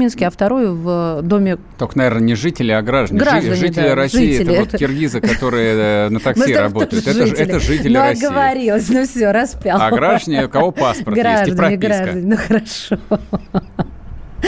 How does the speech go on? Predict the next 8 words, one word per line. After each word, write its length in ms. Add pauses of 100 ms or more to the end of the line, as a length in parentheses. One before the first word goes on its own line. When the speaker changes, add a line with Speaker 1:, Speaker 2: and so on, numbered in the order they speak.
(340)
Speaker 1:
Все, 480 (420)
<laughs> 420
все, 240
рассмешил 640
меня. 240 (300)
В 120
общем, 400 (160)
ам, 300